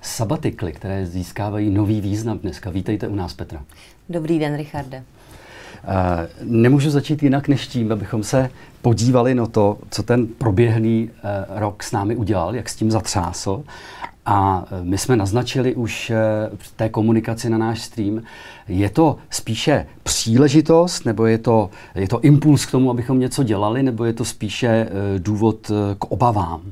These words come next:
Speaker 1: Eh, co myslíte, jak to, jak to podle vaší zkušenosti z pohledu profesionála s námi zamávalo?
Speaker 2: Když se podíváme na ten, eh, minulý rok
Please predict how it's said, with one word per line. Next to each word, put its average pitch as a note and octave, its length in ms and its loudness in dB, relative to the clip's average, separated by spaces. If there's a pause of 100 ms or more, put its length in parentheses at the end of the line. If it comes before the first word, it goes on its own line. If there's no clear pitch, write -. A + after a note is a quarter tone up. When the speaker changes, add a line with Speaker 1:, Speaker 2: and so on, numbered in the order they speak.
(680)
Speaker 1:
Eh, F#2 300 -6 (120)
co - 120 4
myslíte, G#2 360 0
jak G2+ 160 -4
to, C3 280 0
jak A#2 180 -4
to D3 220 -4 (300)
podle F2+ 400 -4
vaší F#2 240 -4
zkušenosti E3+ 640 -2
z - 60 -12
pohledu A#2+ 320 -4
profesionála A#2 840 -4 (180)
s - 120 -12
námi G2+ 380 -4
zamávalo? E2+ 520 -8 (1300)
Speaker 2:
Když E3+ 160 -8
se B3 100 -6
podíváme A3+ 440 0
na A3+ 80 2
ten, A#3+ 340 -2
eh, E3 320 2 (480)
minulý F#3 360 -4
rok - 340 -4